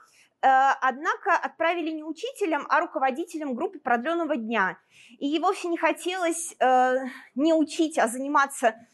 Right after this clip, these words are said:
э, таким досугом детей. И она решила от этого распределения сбежать и уехала, э, в Чечню.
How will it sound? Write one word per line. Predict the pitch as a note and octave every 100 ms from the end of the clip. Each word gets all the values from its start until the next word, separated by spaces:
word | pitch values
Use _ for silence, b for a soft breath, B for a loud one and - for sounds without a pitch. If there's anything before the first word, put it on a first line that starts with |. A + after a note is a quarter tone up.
| _ -
э, | A#3+
таким | A#3 B3 C4
досугом | A#3+ C4 F#4 C#4+ C4+
детей. | A3+ C4 - C#5 D5 b b b
И | C4+
она | D4+ A#4 G#4
решила | E4 - G4+ G4+ F#4 F#4+ b b
от | C#4
этого | E4 E4 D4
распределения | D#4 - C#4 C#4 E4+ F#4 E4+
сбежать | C#4 C#4 C#4 A3 F3+ D#3+
и | -
уехала, | C#4 C#4+ A#4+ G#4 F#4 E4 D#4+ D#4 - -
э, | B3+
в |
Чечню. | - F4 - A#3+ G#3+ F3 D#3+